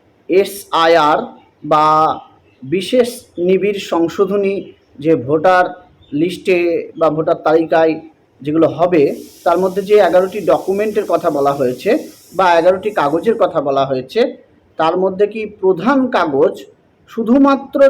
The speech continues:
যদি আমি জমির কাগজ অর্থাৎ দলিল, রেকর্ড বা জমির অন্যান্য প্রাসঙ্গিক কাগজ দেখায়, তাহলে কি এগারোটি যে ডকুমেন্টের মধ্যে একটি ডকুমেন্ট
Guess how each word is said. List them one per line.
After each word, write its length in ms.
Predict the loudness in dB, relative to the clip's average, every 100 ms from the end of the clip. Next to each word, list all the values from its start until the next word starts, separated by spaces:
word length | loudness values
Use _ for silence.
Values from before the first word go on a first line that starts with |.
| 4
যদি 200 | 2 2 0
আমি 180 | 0 -2
জমির 340 | -2 0 -2 -2
কাগজ 380 | -4 -2 0 -2 -4 -18 _ _ -2
অর্থাৎ 440 | -2 -2 -2 -2 -2 -10 -2 2
দলিল, 340 | 4 4 2 -2 -12 -20 _ _
রেকর্ড 600 | -4 -2 -2 2 2 2 -2 -14 _ _ _ _
বা 180 | -2 0 0
জমির 320 | 0 2 2 0 -2
অন্যান্য 380 | -2 0 0 0
প্রাসঙ্গিক 600 | 0 -2 -2 0 0 0 0
কাগজ 240 | 0 0 -2 0
দেখায়, 440 | -2 0 0 0 0 -6 _ _ -4
তাহলে 240 | -2 0
কি 180 | -2 -6 -2 -2 0
এগারোটি 380 | 2 2 0 -2
যে 140 | -4 -2
ডকুমেন্টের 460 | -2 -2 -4 -2 -2
মধ্যে 160 | -2 0
একটি 200 | 0 0 0
ডকুমেন্ট 440 | 0 0 -2 -2